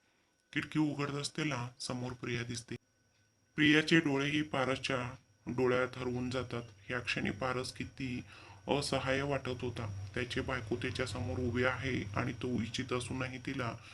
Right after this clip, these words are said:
मिठी मारू शकत नाही. काळ दोघांनाही अशा ठिकाणी आणले आहे की एकाने सर्व काही विसरले आहे आणि दुसरं सर्व काही जाणून घेतल्यानंतरही काहीही करू शकत नाही आहे.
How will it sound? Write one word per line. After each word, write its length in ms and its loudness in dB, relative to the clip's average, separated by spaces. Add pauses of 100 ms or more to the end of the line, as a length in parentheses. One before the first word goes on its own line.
(300)
मिठी 240 -4
मारू 260 -2
शकत 440 -6
नाही. 140 -4 (500)
काळ 220 0
दोघांनाही 720 -2 (120)
अशा 220 -2
ठिकाणी 640 -4
आणले 280 -2
आहे 260 -4
की 260 -6 (520)
एकाने 340 0
सर्व 320 -2
काही 300 -8
विसरले 460 -4
आहे 320 -2 (140)
आणि 360 -4
दुसरं 320 -4
सर्व 300 -2
काही 320 -6
जाणून 340 -4
घेतल्यानंतरही 920 -4 (520)
काहीही 600 -4
करू 340 -8
शकत 440 -8
नाही 220 -4
आहे. 260 -8